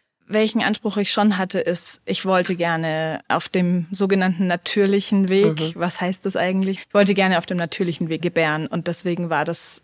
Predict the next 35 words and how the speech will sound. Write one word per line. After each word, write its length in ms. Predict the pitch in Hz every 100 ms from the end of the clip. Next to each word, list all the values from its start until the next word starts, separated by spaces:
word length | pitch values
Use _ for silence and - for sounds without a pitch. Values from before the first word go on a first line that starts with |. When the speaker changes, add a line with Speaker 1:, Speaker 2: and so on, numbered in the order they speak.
| _
Speaker 1:
für 220 | - 196
mich 240 | 190 214 -
ja, 340 | 214 214 113
fühlte 280 | - 226 220
sich 180 | 233 -
schon 240 | 185 147
ein 160 | 113 147
bisschen 320 | - 151 147
wie 160 | 135
Versagen 480 | - 170 156 135 143
Speaker 2:
Mhm. 60 | 156
Speaker 1:
an. 220 | 160 - -
Speaker 2:
Und 160 | 190
trotzdem 400 | - 220 - 233
ist 180 | - 180
es 180 | 180 -
ja 140 | 165
so, 360 | 165 175 175 160 - - _ -
auch 220 | 180 190
eine 140 | 196
Kaiserschnittgeburt 1000 | 175 190 196 202 - 170 - 165 175 175
ist 180 | 165 -
eine 140 | 165
Geburt 560 | 156 151 165 180 165 - _ _ _ _ -
und 400 | 160 160 151 - _ _ _ -
du 160 | 165
bist 500 | 160 175 185 - -
sogar 320 | 156 147 147
noch 240 | 170 170 165
durch 320 | - 160 -
was 220 | 160 -
sozusagen 520 | 160 - 156 156 160
Härteres 520 | 165 175 185 160 170 -
gegangen, 560 | - 160 170 180 180
nämlich 300 | 165 165 -